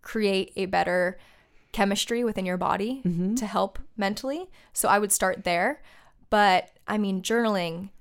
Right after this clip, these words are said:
Speaker 1: meditation are finally getting talked about more. And I think those are great ways to help with that inner voice in your head if you need, if you need help from the basics.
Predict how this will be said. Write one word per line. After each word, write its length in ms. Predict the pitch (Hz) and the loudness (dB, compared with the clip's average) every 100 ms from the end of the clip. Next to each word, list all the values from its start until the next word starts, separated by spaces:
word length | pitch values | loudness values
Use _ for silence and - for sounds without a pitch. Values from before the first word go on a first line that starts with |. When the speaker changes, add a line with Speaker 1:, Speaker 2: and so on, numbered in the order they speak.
| - | -6
Speaker 1:
meditation 920 | 202 190 - 220 208 190 175 170 190 - - - - - - - | -4 -4 -4 -4 -2 -4 -6 -8 -12 -16 -20 -20 -20 -20 -20 -2
are 180 | 196 185 | 2 2
finally 440 | 185 196 196 202 | 2 0 0 -2
getting 240 | 196 196 190 | -2 -2 -2
talked 260 | - 190 226 | -4 -2 0
about 200 | 214 220 | 0 2
more. 240 | 240 262 | 2 2
And 120 | 254 | -2
I 60 | 202 | -4
think 220 | 190 196 | -4 -6
those 180 | 196 190 | -4 -4
are 60 | 185 | -6
great 360 | - 180 185 | -2 -2 0
ways 600 | 196 175 185 214 - - - - | -2 0 0 2 2 2 -2 -10
to 160 | - 202 | -6 -4
help 320 | 202 190 190 - | 0 0 -2 -6
with 240 | 196 190 | -6 -2
that 240 | - 180 - | 0 0 0
inner 540 | - 190 185 180 196 - - _ _ - _ | -4 -2 0 -2 -4 -10 -20 _ _ -20 _
voice 360 | 214 208 208 - | 0 2 2 0
in 60 | 190 | 0
your 120 | 190 | 0
head 220 | 202 208 | 2 2
if 200 | 190 190 | 0 0
you 80 | 208 | 0
need, 300 | 208 208 196 | 2 0 -2
if 160 | 196 202 | -6 -2
you 60 | |
need 160 | 196 190 | -2 0
help 200 | 196 - | -2 -4
from 140 | 202 | -4
the 80 | 180 | -4
basics. 560 | 170 160 - - - | -4 -6 -6 -8 -8